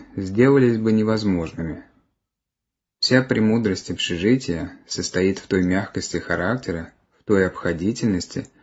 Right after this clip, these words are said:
которая умеет улаживать без столкновений угловатости других характеров. Любовь покрывает грехи,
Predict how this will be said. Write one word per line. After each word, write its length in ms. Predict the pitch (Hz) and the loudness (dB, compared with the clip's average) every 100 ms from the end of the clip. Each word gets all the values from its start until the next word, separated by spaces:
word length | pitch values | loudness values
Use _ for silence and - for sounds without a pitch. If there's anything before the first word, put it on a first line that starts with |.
| _ _ _ _ | _ _ _ _
которая 460 | - 104 147 151 117 | -8 0 4 6 6
умеет 440 | 104 101 104 98 | 6 4 2 0
улаживать 520 | 87 90 95 95 87 | 0 0 0 0 -2
без 240 | 85 85 80 | -4 -6 -6
столкновений 1000 | - 90 - 85 82 104 123 101 85 - _ - | -4 -4 -2 -4 0 2 2 0 -4 -10 _ -8
угловатости 800 | 95 98 90 101 123 117 - 101 | -2 0 0 0 0 -4 -4 -6
других 420 | 95 101 123 135 | -4 -2 -4 -4
характеров. 680 | - 110 87 82 - 92 - _ _ _ _ _ _ _ _ _ _ _ _ _ _ - | -2 0 -2 -4 -12 -12 -14 _ _ _ _ _ _ _ _ _ _ _ _ _ _ -2
Любовь 360 | 104 131 160 | 4 4 4
покрывает 580 | - - 113 113 113 107 | 0 2 4 6 6 4
грехи, 540 | 101 107 - 87 82 | 2 0 -2 -4 -4